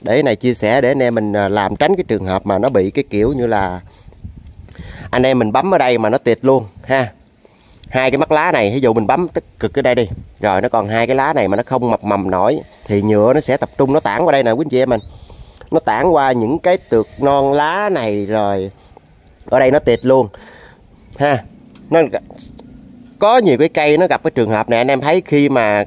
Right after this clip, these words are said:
cái đâm tược ở trên đây nó không đâm nổi mà nó tập trung nhựa nó kéo đây, nó làm như ở đây là cái ngọn vậy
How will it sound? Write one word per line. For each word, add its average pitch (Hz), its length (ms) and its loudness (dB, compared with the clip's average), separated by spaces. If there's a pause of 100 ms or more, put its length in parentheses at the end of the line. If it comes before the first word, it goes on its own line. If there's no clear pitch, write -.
(160)
cái 170 120 2
đâm 143 260 0
tược 117 220 2
ở - 80 -8
trên 139 120 2
đây 135 160 2
nó 151 80 2
không 147 280 0
đâm 139 220 0
nổi 123 320 0 (240)
mà 107 200 0
nó 139 140 2
tập - 240 -6
trung 127 220 2
nhựa 107 180 4
nó 131 100 2
kéo 170 240 2
đây, 127 200 0 (200)
nó 143 100 0
làm 110 220 0
như 123 160 2
ở - 20 4
đây 135 140 4
là 107 80 0
cái 139 120 -4
ngọn 104 320 0
vậy 113 100 -6